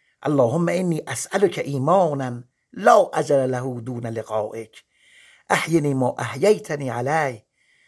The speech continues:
و توفنی اذا توفیتنی علیه و ابعثنی اذا بعثتنی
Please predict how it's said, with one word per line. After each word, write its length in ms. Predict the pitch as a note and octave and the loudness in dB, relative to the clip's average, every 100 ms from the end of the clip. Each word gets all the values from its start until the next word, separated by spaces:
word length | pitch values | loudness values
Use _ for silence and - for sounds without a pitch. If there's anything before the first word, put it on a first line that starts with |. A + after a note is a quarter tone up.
| _ _ _ _ _ _ _ _ - | _ _ _ _ _ _ _ _ -2
و 100 | F#3+ | 0
توفنی 680 | F#3+ G3+ A#3+ - G#3 F#3 G3+ | 4 4 4 2 -2 2 4
اذا 260 | G#3 F3+ | 6 4
توفیتنی 1120 | - F3 D#3+ - A3 A#3 E3+ E3+ D3 C3 - - | 2 -2 -2 -4 -2 -2 -2 -4 -4 -8 -12 -8
علیه 560 | C3 F3 F#3+ D3+ B2 _ _ _ _ _ - | -2 2 0 -2 -10 _ _ _ _ _ 2
و 40 | |
ابعثنی 760 | A3 A3+ B3+ - D#3 E3 C3+ - | 2 4 2 2 -2 -4 -4 -2
اذا 300 | D3 C3 A2+ | 0 2 0
بعثتنی 800 | - C3+ - - B2+ B2+ A2 | -4 -6 -6 -6 -4 -4 -6